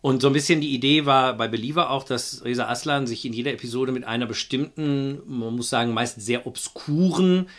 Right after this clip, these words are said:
Religion, spirituellen Gruppe, Sekte, wie auch immer man das nennen will, ähm, äh, trifft, äh, sich auf die sehr einlässt. Er hat, äh,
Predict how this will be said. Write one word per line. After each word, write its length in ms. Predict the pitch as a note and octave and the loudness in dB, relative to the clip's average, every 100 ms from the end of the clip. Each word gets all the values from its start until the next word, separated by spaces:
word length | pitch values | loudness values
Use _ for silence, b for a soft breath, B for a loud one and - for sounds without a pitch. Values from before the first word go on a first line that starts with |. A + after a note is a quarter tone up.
| B - | B -2
Religion, 1300 | B2+ C3+ B2+ G2 G2 F#2+ B2 C#3+ D#3 D#3+ E3 D#3 C#3+ | 0 0 -2 -8 -12 -2 0 2 4 4 4 4 0
spirituellen 720 | - D3+ C#3+ C#3+ C#3+ C3+ A#2+ | -2 -2 -6 -2 -4 -2 -4
Gruppe, 840 | G#2+ A#2+ D3 - D3+ C#3+ C#3 B2+ B B | -6 -6 -8 -2 0 2 2 -2 B B
Sekte, 1120 | G2+ G2+ C#3 C#3+ - - C3+ C#3 C3 C3 C3 A2 G2 | -10 -2 -2 -2 -10 -8 -2 0 2 2 0 -4 -8
wie 200 | A2 C3+ | -6 -6
auch 120 | C#3 | -4
immer 160 | C3+ | -4
man 120 | B2+ B2 | 0 -2
das 140 | G#2 | -2
nennen 220 | A#2+ C3+ C3 | -2 0 2
will, 260 | C3 B2 A#2+ | 2 2 -2
ähm, 260 | A2 G#2 B B B B B _ - | -2 -2 B B B B B _ -8
äh, 200 | A2 G#2 | -6 -6
trifft, 500 | - B2 A3+ - - | 2 6 6 4 -4
äh, 160 | D3 C3 | 0 0
sich 320 | A#2+ B2 C3+ C3 D#3 - | 0 -6 -10 -14 -16 -4
auf 220 | A#2+ C#3 | -2 -2
die 120 | D3 | -4
sehr 260 | A2+ B2 A#2 | 0 0 2
einlässt. 600 | A#2 D#3+ F3 E3+ E3+ - | 0 2 2 4 2 0
Er 80 | B2 | 2
hat, 200 | A#2 A#2+ | 2 0
äh, 140 | - | -10